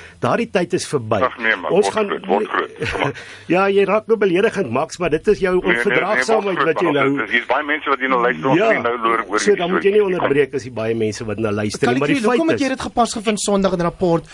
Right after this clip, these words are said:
Speaker 3: om die Darren Scott voorval in te bring in hierdie debat?
Speaker 1: Want ek dink daar wa-, ek het nie Darren Scott hoegenaamd probeer verdedig nie. As hy mense beledig, dan moet hy verantwoording doen daarvoor.
Speaker 3: Max sê vir Kali
Speaker 1: Maar,
Speaker 3: wat die verskil
Speaker 1: maar
Speaker 3: is tussen die
Speaker 1: dieselfde
Speaker 3: twee?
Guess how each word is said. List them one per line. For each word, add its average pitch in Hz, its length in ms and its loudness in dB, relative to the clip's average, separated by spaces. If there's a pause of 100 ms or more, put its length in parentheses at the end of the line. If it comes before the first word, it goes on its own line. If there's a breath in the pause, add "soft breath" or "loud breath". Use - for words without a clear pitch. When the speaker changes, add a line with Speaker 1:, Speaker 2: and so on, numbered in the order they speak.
(200 loud breath)
Speaker 3:
om 180 140 2
die 165 140 2
Darren 165 320 2
Scott - 400 -2
voorval 160 600 0
in 165 160 0
te 160 100 0
bring 147 200 0
in 143 60 0
hierdie 143 160 -2
debat? 117 260 -4 (340 loud breath)
Speaker 1:
Want 175 160 0
ek 135 140 0
dink 180 180 2 (180)
daar 127 200 2
wa-, 147 160 -4
ek 131 160 -4
het 139 120 -4
nie 208 120 2
Darren 143 300 0
Scott - 280 0
hoegenaamd 131 520 0
probeer 113 340 0
verdedig 98 580 0
nie. 185 200 4
As 185 200 0
hy 135 140 0
mense 139 360 -4
beledig, 135 560 0
dan 147 120 2
moet 151 100 0
hy 165 120 2
verantwoording 185 600 2
doen 131 160 4
daarvoor. 107 340 0
Speaker 3:
Max 196 280 0
sê 233 80 -8
vir 233 120 -10
Kali 247 160 2
Speaker 1:
Maar, 277 80 0
Speaker 3:
wat 226 100 2
die 202 100 -4
verskil 196 200 -2
Speaker 1:
maar 160 100 2
Speaker 3:
is 208 120 -2
tussen 240 220 2
die 226 100 2
Speaker 1:
dieselfde - 120 -4
Speaker 3:
twee? 220 240 2